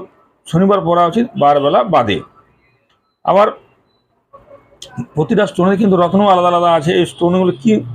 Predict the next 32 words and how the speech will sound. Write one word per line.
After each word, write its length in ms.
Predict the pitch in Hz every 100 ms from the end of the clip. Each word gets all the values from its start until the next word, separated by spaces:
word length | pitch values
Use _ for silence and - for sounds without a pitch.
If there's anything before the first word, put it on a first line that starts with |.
| -
ধাতু 220 | 156 190
দিয়ে 140 | 202 175
পরবেন 260 | 170 170
সেটাও 220 | 156 170 180
কিন্তু 200 | 170 160
আলাদা 280 | 160 160
আছে। 260 | 160 151 160 - _ _ _ _
যেমন 280 | 147 165 160
চুনি, 400 | - 160 165 165
প্রবাল, 460 | 151 151 165 156
ক্যাটসাই, 560 | 151 151 - 170 165 180 - _ _ -
পৌরাজ 380 | 175 170 147 139 _ -
এগুলো 240 | 156 170
আপনার 260 | 156 165 143
হয় 180 | 143 156
সোনায় 280 | 151 160
পরা 160 | 151 165
উচিত, 240 | 160 190 -
নাহলে 180 | 143 143
ব্রোঞ্জে, 320 | 143 151 202
নাহলে 240 | 143 156
তামায় 280 | - 135 127
পরা 160 | 107 98
উচিত। 300 | 92 90 76 - - - - - -
মুক্তা, 360 | 165 - 190
পান্না, 440 | 190 160 151 165 180
হীরা, 400 | 117 143 170 185 - _ 131
গোমেদ 340 | 156 147 147 - _ _
এগুলো 240 | 151 190
রূপে 240 | 170 147 147
পরা 180 | 139 180
যায়, 280 | 120 92